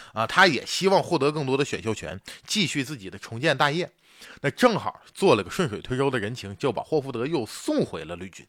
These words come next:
可是霍福德回到绿军的时候，很多球迷都会怀疑说，这么一个，啊，多年没有在首发的阵容当中，或者说作为一个很主力的球员征战的人，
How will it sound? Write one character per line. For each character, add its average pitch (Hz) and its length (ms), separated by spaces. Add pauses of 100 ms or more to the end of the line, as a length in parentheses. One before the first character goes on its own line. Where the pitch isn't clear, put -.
(600)
可 185 100
是 220 80
霍 277 220
福 247 100
德 247 120
回 226 120
到 233 140
绿 233 160
军 214 160
的 220 80
时 190 80
候， 180 100
很 - 400
多 180 160
球 147 240
迷 120 160
都 143 160
会 127 160
怀 101 200
疑 104 160
说， 113 340
这 165 140
么 120 120
一 98 160
个， 110 200 (360)
啊， 110 120
多 175 320
年 117 260
没 131 220
有 165 160
在 107 160
首 - 180
发 113 220
的 113 100
阵 123 160
容 110 160
当 117 160
中， 110 160
或 127 220
者 82 120
说 107 160
作 117 200
为 110 100
一 110 60
个 107 80
很 135 260
主 120 220
力 139 120
的 113 80
球 107 200
员 110 120
征 139 220
战 147 160
的 90 80
人， 87 180